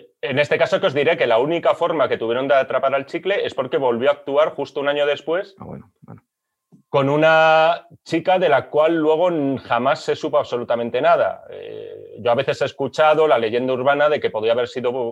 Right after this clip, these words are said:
Speaker 1: un cebo por parte de la Policía Nacional, pero no es algo, obviamente, que esté confirmado.
Speaker 2: No sabemos.
Speaker 1: Pero fijaos hasta, hasta qué punto para dar con, insisto, con un tío que mató una vez.
Speaker 2: A ver, voy a empezar con la peli para no dejarnos nada, pero vamos saliendo cuando os apetezca, ¿vale?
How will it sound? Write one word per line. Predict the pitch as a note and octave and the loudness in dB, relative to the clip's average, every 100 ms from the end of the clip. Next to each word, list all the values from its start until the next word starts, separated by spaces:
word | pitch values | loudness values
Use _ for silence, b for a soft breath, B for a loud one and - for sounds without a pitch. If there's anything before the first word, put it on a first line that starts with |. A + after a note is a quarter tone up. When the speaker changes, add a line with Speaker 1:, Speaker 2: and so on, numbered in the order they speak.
| A#2 | -8
Speaker 1:
un | A#2 A2 | -12 -6
cebo | C#3 B2+ C3 D3 - | -2 0 0 -2 -4
por | A2+ G#2 | -6 -4
parte | A2 G#2+ B2+ | -2 -2 -2
de | B2+ A#2+ | 0 0
la | G#2+ G2+ G2 | 0 -2 -2
Policía | G2 G2 F#2+ A#2 | -6 -10 -4 -4
Nacional, | G#2 A2+ A2+ C3 - _ _ _ | -4 -6 -4 -4 -8 _ _ _
pero | G2 | -10
no | G#2 | -6
es | A2+ A#2 | -2 0
algo, | A#2 B2+ C3 - | 2 0 0 -4
obviamente, | A2+ A2+ G#2+ G#2+ B2 | -6 -4 -4 -4 -8
que | A#2+ | -8
esté | A2+ - G2 F#2+ F#2+ | -10 -10 -8 -8 -8
confirmado. | G2+ F2+ F#2+ F#2 F2 F2 _ _ _ _ | -12 -12 -14 -14 -14 -18 _ _ _ _
Speaker 2:
No | B2 | -10
sabemos. | - - - | -10 -12 -4
Speaker 1:
Pero | A2 | -2
fijaos | B2 B2 C3+ | -2 -2 -2
hasta, | E3 F3+ | -2 -2
hasta | F#3 C#3 C3+ | -2 -2 0
qué | C3+ C3 | 0 -2
punto | D3+ D#3 G3 | -2 0 2
para | D3+ A#2+ | 4 4
dar | A#2 D3+ E3+ | 2 2 0
con, | E3+ C#3+ A#2 - - | -2 -2 -6 -14 -14
insisto, | B2+ A#2 D#3+ G#3+ - C3 | -8 -6 -2 -2 0 0
con | A#2+ C3 | 0 -4
un | D3+ | -2
tío | F3 G#3+ | 0 0
que | C3 | 0
mató | A#2 B2 F#3 - | -2 0 -2 -2
una | D#3+ B2+ | -2 0
vez. | F3+ - _ _ _ _ B B | 0 -4 _ _ _ _ B B
Speaker 2:
A | - | -2
ver, | G#2+ | 0
voy | A2 C#3+ | 2 0
a | |
empezar | D3 E3+ D#3+ | 2 0 2
con | D#3 | 2
la | C#3 | 4
peli | E3+ F#3+ | 2 2
para | D3+ C3+ | 0 0
no | C#3+ | -2
dejarnos | D3 C3+ B2 | -2 -2 -2
nada, | C3+ D#3+ D3+ | 0 0 0
pero | B2 | -2
vamos | C3+ C#3 C#3 | -2 -4 -4
saliendo | C3 D3+ E3+ | -4 -4 -4
cuando | B2+ A#2 A2 | -6 -6 -8
os | |
apetezca, | A#2 G#2 G2+ - F#2+ | -8 -8 -10 -8 -4
¿vale? | D3 C3 | -4 -4